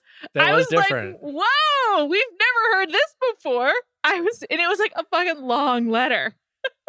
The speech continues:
Speaker 1: Yeah, we're mixing it up. Do you think she wrote it?
Speaker 2: Yes, I do. I feel like Claire is authentic. What do you think?
Speaker 1: I,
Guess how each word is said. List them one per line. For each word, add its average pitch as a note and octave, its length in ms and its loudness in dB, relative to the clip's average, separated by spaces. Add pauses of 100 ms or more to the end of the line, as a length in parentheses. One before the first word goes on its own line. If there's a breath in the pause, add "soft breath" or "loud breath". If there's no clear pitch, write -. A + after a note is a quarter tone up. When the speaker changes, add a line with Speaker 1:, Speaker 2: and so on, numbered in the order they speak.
(180)
Speaker 1:
Yeah, E3+ 220 -8
we're A#2+ 100 -4
mixing C#3 360 -4
it C3+ 100 0
up. C#3 140 0
Do C#3 100 -6
you E3 140 2
think E3+ 220 -6
she D#3+ 180 -4
wrote C3+ 240 -2
it? F2+ 160 -8 (720)
Speaker 2:
Yes, E4 320 -4
I G#3 80 -2
do. G3 300 -4 (1200)
I C#4+ 60 2
feel - 380 -4 (120)
like - 140 -8
Claire F#4+ 260 -4
is F#4 100 -6
authentic. B3+ 540 -6
What A#3 100 -2
do C#4+ 60 -4
you D#4 120 0
think? - 300 -6 (460)
Speaker 1:
I, D#3 240 -4